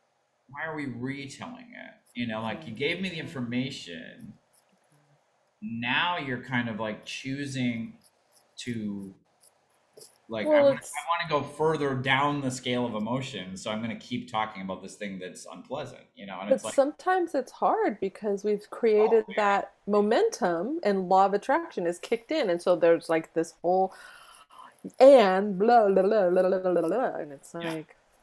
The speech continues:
Speaker 2: fuck, yeah.
Speaker 1: That's why I love the, um, the,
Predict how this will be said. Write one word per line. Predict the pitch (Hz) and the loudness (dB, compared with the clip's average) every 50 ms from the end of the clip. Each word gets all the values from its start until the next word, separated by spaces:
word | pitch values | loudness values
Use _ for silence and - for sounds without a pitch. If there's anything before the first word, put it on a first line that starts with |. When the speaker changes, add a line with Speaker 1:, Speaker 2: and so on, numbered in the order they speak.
| _ _ | _ _
Speaker 2:
fuck, | - - - - - - - - _ - - 190 _ _ _ _ _ | -18 -16 -16 -14 -14 -14 -14 -14 _ -20 -20 -20 _ _ _ _ _
yeah. | - - - 180 - - 185 185 _ _ _ _ _ _ - _ _ _ _ _ _ _ _ _ _ _ - | -16 -12 -12 -12 -12 -12 -14 -18 _ _ _ _ _ _ -20 _ _ _ _ _ _ _ _ _ _ _ -6
Speaker 1:
That's | 127 135 127 - | -6 -6 -6 -4
why | 165 170 165 151 | -2 0 0 0
I | 135 | 0
love | 127 127 127 127 120 120 117 | -2 -2 -4 -4 -6 -8 -10
the, | 120 113 107 107 104 98 - | -10 -8 -6 -6 -8 -8 -8
um, | 98 98 95 90 90 87 | -10 -10 -10 -12 -12 -12
the, | 95 90 87 85 - | -12 -12 -12 -12 -16